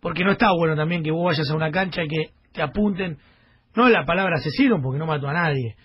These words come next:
pero sí que te digan mala leche todo el partido, no, no, no, no la pasás bien. Y como Boca está tranquilo, pu-, si Boca estuviese a dos puntos de, de, del segundo, digamos, Tevez va. Como hay una diferencia holgada, le lleva ocho puntos, puede sacarle once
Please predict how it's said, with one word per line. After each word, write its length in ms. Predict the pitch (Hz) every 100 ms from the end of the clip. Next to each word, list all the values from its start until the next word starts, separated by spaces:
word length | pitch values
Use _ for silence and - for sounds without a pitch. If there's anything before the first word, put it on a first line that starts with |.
| _ _ _
pero 200 | 165 175
sí 200 | - 226
que 120 | 202 160
te 120 | 160
digan 240 | 160 147
mala 240 | 143 147 170
leche 440 | 190 180 156 156
todo 140 | 180
el 60 | 165
partido, 300 | 160 160 202
no, 200 | 180 170
no, 140 | 185
no, 160 | 190 214
no 240 | 202 208
la 100 | 233 185
pasás 280 | 151 190
bien. 260 | 131 120 104 - - - -
Y 100 | 214
como 300 | 262 262 269
Boca 180 | 226
está 180 | 240 214
tranquilo, 460 | 190 190 180 247 208
pu-, 160 | 233 -
si 180 | - 160
Boca 200 | 254 -
estuviese 320 | 202 196 151
a 40 |
dos 160 | 165 165
puntos 580 | 240 285 294 196 120 - _ _ _ _
de, 160 | 143 147
de, 920 | 139 135 135 135 131 127 127 127 131 131
del 440 | 131 131 123 120 -
segundo, 460 | 131 156 302 262
digamos, 480 | 170 233 311 208 - - _ _ _ -
Tevez 280 | 165 156 123
va. 200 | 107 - _ _ _
Como 200 | - 208
hay 80 | 240
una 100 | 226
diferencia 500 | 208 214 214 208 202
holgada, 360 | 233 240 220 185
le 80 |
lleva 240 | 151 196 196
ocho 280 | 220 - 196
puntos, 300 | 214 233 175
puede 140 | 156 185
sacarle 340 | 165 196 185
once 540 | 208 220 196 139 170